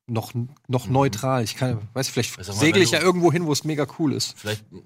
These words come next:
Speaker 2: segelst du auch weiter weg und kannst jetzt die Insel, auf der du so lange warst, einfach besser begreifen, weil du sie mal von weiter weg betrachten kannst.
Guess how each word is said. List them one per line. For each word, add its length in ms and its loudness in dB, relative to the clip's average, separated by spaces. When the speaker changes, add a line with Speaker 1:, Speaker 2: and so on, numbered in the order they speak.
Speaker 2:
segelst 400 -4
du 80 -2
auch 100 -8
weiter 280 -4
weg 120 -4
und 120 -8
kannst 260 -8
jetzt 220 -12
die 40 -14
Insel, 280 -6
auf 100 -4
der 140 -8
du 100 -10
so 160 -8
lange 300 -10
warst, 240 -10
einfach 220 -14
besser 280 -12
begreifen, 520 -8
weil 100 -6
du 100 -10
sie 100 -14
mal 120 -8
von 180 -14
weiter 260 -10
weg 160 -12
betrachten 500 -20
kannst. 280 -20